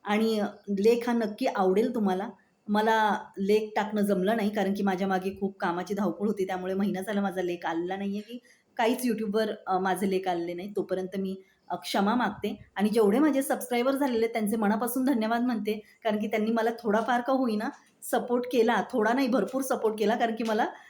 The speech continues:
उत्साह येतो अशा गोष्टीतून. त्यामुळे तुमच्या सगळ्यांचे मनापासून आभार. मी लेखाला सुरुवात करते. लेखाचं नाव आहे एक स्त्रीचा अपूर्ण श्वास.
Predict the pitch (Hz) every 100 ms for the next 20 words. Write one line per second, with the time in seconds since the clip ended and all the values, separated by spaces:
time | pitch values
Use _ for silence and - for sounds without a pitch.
0 | - - 208 202 269 285 233 180 170 160
1 | - 180 196 170 165 - 151 160 - _
2 | _ 208 202 214 208 202 214 208 226 175
3 | 202 202 226 180 175 190 214 208 175 165
4 | 214 - - _ - 214 202 190 190 202
5 | 202 240 247 247 208 240 240 247 254 247
6 | 180 180 226 233 240 226 214 233 - _
7 | - 254 311 311 - - 285 311 208 165
8 | 214 - - 202 220 226 240 262 - 190
9 | 147 143